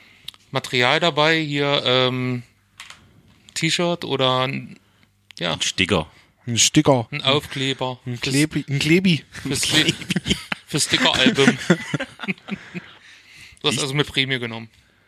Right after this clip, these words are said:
Speaker 3: Ja, aber es war ja dann, was, was war das? Fünf Euro, glaub ich, war das niedrigste?
Speaker 1: Genau.
Speaker 3: Oder die, die geringste Stufe?
Speaker 1: Die siebenundfünfzig, oder? Nee, siebenundneunzig.
Speaker 3: Also es war die zweite Stufe quasi. Es
Speaker 1: Ja.
Speaker 3: war nicht nur das Heft, sondern es war dann die zweite Stufe. Also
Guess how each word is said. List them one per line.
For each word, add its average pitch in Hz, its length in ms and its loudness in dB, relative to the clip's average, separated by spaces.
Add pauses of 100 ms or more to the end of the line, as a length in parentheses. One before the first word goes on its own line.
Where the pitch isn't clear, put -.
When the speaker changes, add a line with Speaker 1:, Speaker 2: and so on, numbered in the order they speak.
(320)
Speaker 3:
Ja, 110 460 2 (380)
aber 117 160 0
es 113 180 0
war 113 100 2
ja 113 100 4
dann, 110 440 2
was, 117 180 4 (120)
was 110 200 0
war 131 120 6
das? 120 120 0
Fünf 147 300 2
Euro, 143 240 4
glaub 139 200 6
ich, 143 140 2
war 135 120 6
das - 360 -2
niedrigste? 156 640 0 (720)
Speaker 1:
Genau. 117 140 -16
Speaker 3:
Oder 123 120 4
die, 120 220 2
die 113 160 -4
geringste 120 440 2
Stufe? 165 580 2 (160)
Speaker 1:
Die 117 80 -20
siebenundfünfzig, 117 640 -18
oder? 185 240 -20 (720)
Nee, 123 120 -18
siebenundneunzig. 120 560 -20 (160)
Speaker 3:
Also 113 160 2
es - 120 4
war 123 80 8
die 120 120 2
zweite 113 320 6
Stufe - 320 0
quasi. 98 320 -4
Es 98 100 -4
Speaker 1:
Ja. 120 60 -4
Speaker 3:
war 107 100 2
nicht 113 180 2
nur 117 120 2
das 107 140 0
Heft, 139 200 4
sondern 113 200 4
es 107 60 -6
war 104 120 4
dann 98 160 2
die 98 80 -2
zweite 90 260 -2
Stufe. 85 300 -4
Also 90 280 0